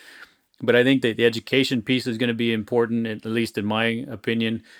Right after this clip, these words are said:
and, and then also to allow people to have perspective when they are looking at conflict like Ukraine and you hear about, well, you know, forty percent of the world's exports are,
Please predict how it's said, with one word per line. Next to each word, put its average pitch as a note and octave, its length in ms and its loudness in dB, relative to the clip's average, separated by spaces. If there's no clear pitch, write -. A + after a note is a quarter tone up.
and, A2+ 260 0
and A#2 160 -2
then A2+ 120 0
also A2+ 340 0
to A2+ 480 0
allow A#2 300 2
people A#2+ 300 -2
to A2+ 120 0
have G#2 300 -2
perspective G#2+ 800 2
when A2+ 640 2
they G#2+ 220 2
are G#2+ 220 0
looking A#2+ 340 2
at G2+ 300 -4
conflict G#2+ 560 -4
like A2+ 240 -2
Ukraine G#2 420 -4
and F#2+ 100 -6
you G2 140 -4
hear A2 280 0
about, G2 580 -2
well, G2 400 -2
you G#2 140 -6
know, F2+ 240 -6
forty B2+ 300 4
percent A#2+ 360 0
of A2+ 80 2
the G#2+ 80 -2
world's A2 400 2
exports G#2 540 -2
are, G2+ 440 0